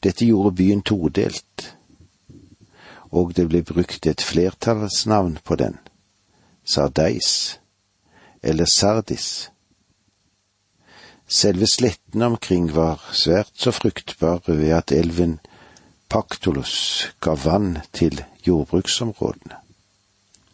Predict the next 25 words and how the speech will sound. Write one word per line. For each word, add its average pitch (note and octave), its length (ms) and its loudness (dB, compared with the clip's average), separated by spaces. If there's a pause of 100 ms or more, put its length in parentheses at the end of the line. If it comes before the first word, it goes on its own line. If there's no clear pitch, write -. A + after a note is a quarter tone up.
(760)
Denne G2+ 260 2
byen A2 320 4
ble F2+ 160 2
sentrum G#2 640 2
for - 360 -2
teppeindustri E2 840 0
og D2+ 80 2
var E2 160 0
kjent - 580 -4
for - 200 -4
sin A2 240 -2
rikdom. - 380 -6 (1700)
Mynter G2 640 0 (320)
ble F2 120 2
først - 580 -2
preget - 500 -2
der. - 200 -4 (2000)
Den F2+ 160 2
siste - 440 0
regenten G#2+ 600 2
over E2 240 2
byen D#2+ 460 0 (200)
var D#2 180 2
den D#2+ 200 0
styrtrike - 1040 -2